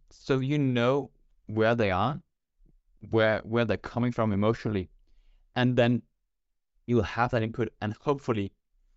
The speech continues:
when the crisis occurs, you will have some sort of understanding of what their opinion will be and, and, and how that weighs in. So that's one thing. The other thing for me is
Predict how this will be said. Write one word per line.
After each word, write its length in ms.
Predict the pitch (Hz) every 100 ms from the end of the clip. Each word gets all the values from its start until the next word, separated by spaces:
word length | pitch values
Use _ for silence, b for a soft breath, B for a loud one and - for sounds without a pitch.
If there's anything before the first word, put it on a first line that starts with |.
| _ _ _ _ -
when 340 | 107 117 117
the 80 | 110
crisis 340 | - 104 104
occurs, 580 | 98 - 110 117 123 - _ _ 131
you 180 | 117
will 80 | 110
have 320 | 107 113 120
some 340 | - - - 147
sort 200 | 131 113
of 80 | 101
understanding 500 | 92 107 98 101 95
of 120 | 82 -
what 520 | - 107 110 110 - - -
their 140 | 101 92
opinion 400 | - 110 104 92
will 120 | 95
be 480 | - 123 127 131 120
and, 260 | 98 82 -
and, 320 | 98 95 95 - _ _ _ _ _ - _ -
and 480 | 101 95 95 92 90 - -
how 400 | 101 104 107 101
that 200 | 101 87
weighs 260 | 90 92 92
in. 180 | 85 85 _ - -
So 140 | 131
that's 260 | 123 143 135
one 280 | 117 131
thing. 300 | 135 95 82 - _ _ _ _ _ _ -
The 200 | 135 135
other 140 | 190
thing 360 | - 123 120 110
for 140 | 110
me 260 | 110 127 127
is 240 | 107